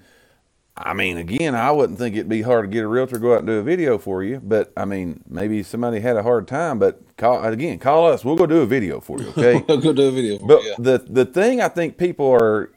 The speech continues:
Speaker 1: you know, I think they understand in those kind of things, but I think you're getting ready to hit on the big stuff because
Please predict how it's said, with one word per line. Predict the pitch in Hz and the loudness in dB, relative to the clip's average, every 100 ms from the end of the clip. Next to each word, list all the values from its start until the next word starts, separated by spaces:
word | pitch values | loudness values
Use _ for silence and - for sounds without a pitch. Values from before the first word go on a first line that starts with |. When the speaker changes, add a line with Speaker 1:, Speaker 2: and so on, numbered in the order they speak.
| _ - | _ -10
Speaker 1:
you | - 139 | -4 2
know, | 131 - - | 4 4 2
I | 170 | -4
think | - 254 254 | -2 -2 0
they | 175 131 | 0 0
understand | 135 131 - 131 151 190 | 0 -2 -4 -6 -4 -6
in | |
those | 185 180 - | -4 -6 -6
kind | 175 | -10
of | 170 | -8
things, | 180 185 147 | -10 -8 -6
but | 123 143 | -2 -2
I | 131 | -2
think | 190 208 160 | -4 -6 -8
you're | 170 | -8
getting | 156 165 143 | -4 -4 -2
ready | 147 127 | -4 -2
to | 113 | 0
hit | 131 131 | 0 0
on | 123 117 110 101 | -2 -2 -4 -8
the | 78 | -8
big | 87 98 78 | -4 -4 -4
stuff | - 76 - - | -8 -8 -10 -12
because | 90 120 107 87 | -4 2 2 2